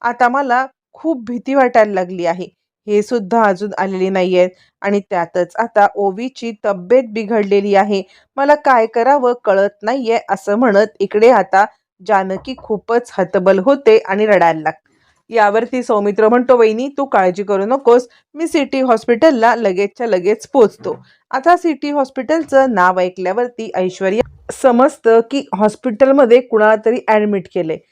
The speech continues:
आता इकडे, अ, ऋषिकेशला मारण्यासाठी जो प्लॅन केलेला आहे, त्यामुळे ऋषिकेश कोल्हापूरलाच अडकलेला असतो आणि हे ऐश्वर्याला माहिती असतं.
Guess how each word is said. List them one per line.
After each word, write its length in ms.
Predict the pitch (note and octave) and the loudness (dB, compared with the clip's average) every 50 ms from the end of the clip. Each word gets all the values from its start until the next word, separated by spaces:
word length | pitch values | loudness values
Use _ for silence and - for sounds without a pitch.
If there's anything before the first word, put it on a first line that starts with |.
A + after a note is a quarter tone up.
| _ _ _ _ - | _ _ _ _ -12
आता 220 | - G3 - G3+ | -10 -6 -2 -2
इकडे, 380 | F#3+ G#3 G#3 A#3+ G#3 G#3 A3 A3+ - | -2 -2 0 2 4 4 4 4 2
अ, 100 | - F#3+ | -2 -2
ऋषिकेशला 880 | G3+ G3 G#3+ G#3 G#3 - G#3 F#3 - A#3+ C4 C4 C4 A#3 G#3+ G#3 A3 A#3 A#3 _ _ _ _ _ | -2 0 -2 -4 -6 -8 -6 0 2 2 2 2 0 0 2 2 2 0 -2 _ _ _ _ _
मारण्यासाठी 920 | G#3 A3 A3+ G#3+ G#3 G#3 G#3 G#3+ G#3+ A3 - C#4 C4 C4 C4 A#3 A#3 A#3+ | -2 2 2 2 2 2 0 -2 -2 -2 0 -2 -2 -2 -4 -8 -10 -8
जो 200 | A3+ G3+ B3 B3 | -2 2 2 2
प्लॅन 400 | B3 B3+ B3 A3 G3+ G3+ G3+ G#3+ | 2 0 -2 -4 -2 -4 -4 -6
केलेला 320 | G#3 G#3+ G3 G3 G3 G#3+ A#3 | -6 -6 -4 -2 -2 -2 -2
आहे, 300 | C4+ C#4 B3+ A#3 A#3+ A#3+ A#3+ _ _ _ _ | -2 -2 -2 -2 -2 -2 -4 _ _ _ _
त्यामुळे 360 | - A#3+ A#3 A3+ A#3 A#3+ B3 | 0 0 2 2 2 2 2
ऋषिकेश 600 | B3+ A#3+ G#3 - - C#4 C4+ C4 C4+ B3+ C4 C4 - - | 2 0 -4 -6 -6 -10 -6 -2 0 0 0 0 -2 0
कोल्हापूरलाच 720 | C#4 A#3+ A3+ A3+ A#3+ A#3+ A#3 B3+ A3+ A3+ A#3+ B3 B3 - - | 2 2 4 4 2 0 0 -2 -4 -2 -2 -2 -2 -2 -2
अडकलेला 460 | G#3 G#3+ G#3+ G#3 G#3+ G#3+ G3+ F#3+ F#3 | 0 0 0 -2 -2 -2 -2 0 0
असतो 400 | F3+ F3 - _ - F#3 E3 - _ _ _ _ - | 0 -2 -4 _ -14 -12 -12 -14 _ _ _ _ -14
आणि 180 | - G#3+ A3+ | -4 -2 0
हे 140 | A#3+ A#3 B3+ | 0 2 2
ऐश्वर्याला 520 | C#4 D4 C#4 C4+ C4+ - D4 C#4+ D4 D4+ E4 | 2 2 2 0 -2 -4 -4 -2 0 0 0
माहिती 320 | E4 F4 D4+ C#4 - A#3 | 0 -2 -2 -2 0 0
असतं. 340 | G#3+ G#3 G#3 - G3+ G3 | 0 0 0 -2 -2 -2